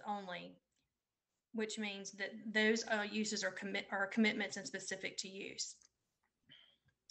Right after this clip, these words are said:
The proposal is consistent with the comprehensive plan policies, including those listed in this slide. Uh,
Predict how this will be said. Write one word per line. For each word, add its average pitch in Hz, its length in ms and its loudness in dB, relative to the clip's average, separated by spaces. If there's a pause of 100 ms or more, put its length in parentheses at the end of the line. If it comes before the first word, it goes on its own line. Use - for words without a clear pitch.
(440)
The 220 60 4
proposal 233 500 4
is 220 120 0
consistent 220 400 2
with 208 60 -6
the 214 100 -6
comprehensive 208 460 0
plan 196 260 0
policies, 196 460 0
including 196 420 -4
those 190 280 0
listed 196 280 -6
in 190 140 -14
this 214 160 -8
slide. 185 380 -6 (360)
Uh, 214 120 0